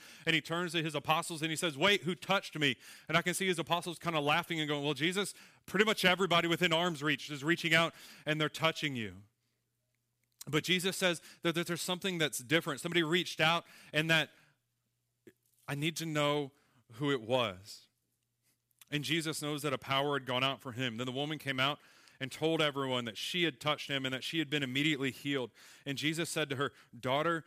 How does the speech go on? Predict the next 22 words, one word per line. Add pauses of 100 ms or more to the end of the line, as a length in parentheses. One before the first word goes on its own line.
(140)
you
have
been
made
well. (520)
Go (460)
in
peace." (1200)
You
know
what
happens?
This
is
a
woman
that
had
been
dealing
with
an,